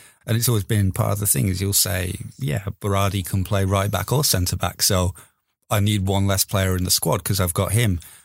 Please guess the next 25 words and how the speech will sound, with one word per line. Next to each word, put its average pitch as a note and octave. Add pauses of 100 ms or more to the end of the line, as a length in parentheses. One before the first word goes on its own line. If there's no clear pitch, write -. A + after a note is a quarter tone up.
Yeah, A#2
the A2
injury A2+
did F2+
him F2 (240)
great G2+
'cause F2
he F2
was, F#2
just -
had G#2
no G#2+
involvement F#2+
in G2
any G#2
of F#2
that F#2
Heckingbottom G2
nonsense. F2+ (140)
<laughs> -
Sailed A#2+
through A2+
it. A#2
The C3
only B2+